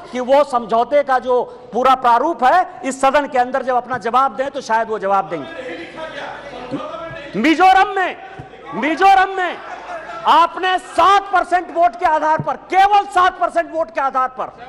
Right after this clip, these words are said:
केवल सात परसेंट पूरे देश को जानने के लिए है, लालथन हावला की सरकार बना दी थी।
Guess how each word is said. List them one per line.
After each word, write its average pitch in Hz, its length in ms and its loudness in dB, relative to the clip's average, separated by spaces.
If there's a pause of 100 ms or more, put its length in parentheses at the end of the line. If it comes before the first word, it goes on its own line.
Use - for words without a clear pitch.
(840)
केवल 370 340 6
सात 370 440 2
परसेंट 311 340 0
पूरे 247 480 -4
देश 359 300 2
को 339 100 0
जानने 302 320 -2
के 311 140 -6
लिए 285 160 -2
है, 247 460 -6
लालथन 285 440 2
हावला 285 320 2
की 294 140 -6
सरकार 277 400 0
बना 277 200 -2
दी 254 160 -8
थी। 175 180 -10